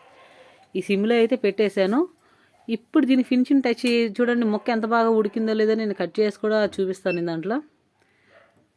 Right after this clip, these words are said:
గరిటతో నొక్కితే ఆ బంగాళాదుంప ఎలా ఇరుగుతుందో, ఆ పర్ఫెక్ట్గా ఉడికిందని ఫీలింగ్ వచ్చే-, వచ్చేస్తది. ఇదిగోండి ఈ లో-, ఈ లోపు అయితే నేను అది సిమ్లో పెట్టేసా. దానికి నేను ఫైనల్ టచ్ చెప్తాను ఏ విధంగా టేస్ట్ ఉంటుందో. ఇది ఈ లోపు అయితే నేను నూనె పోసేసి,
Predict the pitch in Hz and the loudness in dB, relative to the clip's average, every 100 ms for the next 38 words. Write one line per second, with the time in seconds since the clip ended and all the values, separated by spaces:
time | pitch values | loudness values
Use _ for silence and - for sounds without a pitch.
0 | - 254 185 190 202 208 214 196 196 269 | -2 0 2 4 4 2 0 0 0 0
1 | 339 - - 165 160 175 190 202 190 180 | -2 -4 -10 -8 -4 0 0 0 -2 -2
2 | 175 180 175 175 180 180 202 185 175 170 | 0 0 -2 -4 -4 -4 -2 -2 -2 -4
3 | 147 165 156 180 180 165 165 165 180 175 | -6 -8 -6 -4 -2 -2 -2 -4 -4 -4
4 | 165 170 170 165 151 156 147 156 143 160 | -6 -6 -4 -6 -6 -8 -8 -8 -8 -6
5 | 302 - - - _ 180 180 185 196 196 | -6 -8 -18 -20 _ -2 0 0 2 2
6 | 185 185 190 196 185 185 196 214 233 226 | 4 4 4 6 6 6 4 2 0 -2
7 | 262 240 208 202 196 233 254 208 226 214 | -2 -2 -2 -2 -2 -2 0 0 0 -2
8 | 185 190 190 202 185 196 240 233 214 - | -2 0 0 0 -2 -2 -4 -4 -6 -6
9 | - 202 143 143 - - - - 208 220 | -4 -2 -2 -4 -14 -20 -8 0 2 4
10 | 226 226 214 196 - 170 160 175 185 196 | 2 -2 -2 -4 0 0 2 2 2 2
11 | 196 202 208 202 233 196 180 190 208 185 | 2 0 0 -2 -2 -2 0 -2 -2 -2
12 | 180 180 180 | -2 -2 -2